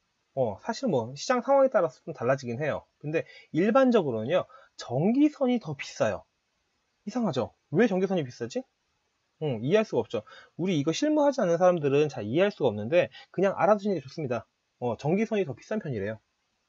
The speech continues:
부정기선이 오히려 더 싸대요. 대신에 부정기선이 복잡하고, 응, 내가 원하는 그대로 딱딱딱 이루어지지 않을 확률이 크기 때문에 이게 좀 더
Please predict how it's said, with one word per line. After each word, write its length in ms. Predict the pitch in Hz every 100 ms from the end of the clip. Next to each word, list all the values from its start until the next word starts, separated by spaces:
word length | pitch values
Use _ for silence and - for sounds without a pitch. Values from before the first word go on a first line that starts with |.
| _
부정기선이 520 | 156 226 233 214 180
오히려 320 | 117 120 131
더 160 | 107 101
싸대요. 460 | - 240 147 101 - _ _ _ _ _
대신에 280 | 165 170 208
부정기선이 460 | 143 180 175 175 -
복잡하고, 1080 | - 139 - 165 - 139 113 113 143 135 80 _ _ _ _ -
응, 160 | 131 107 - _
내가 180 | 143 165
원하는 380 | 120 147 156 151
그대로 1400 | - 143 151 156 156 151 151 151 143 139 - 117 147 185 - _
딱딱딱 640 | 240 226 _ 233 - 220 170
이루어지지 460 | 143 160 147 -
않을 420 | 117 113 139 156 131
확률이 240 | 165 123
크기 180 | - 175
때문에 540 | - 107 123 165 104 123
이게 100 | 110
좀 240 | - 120 117 _
더 240 | 107 107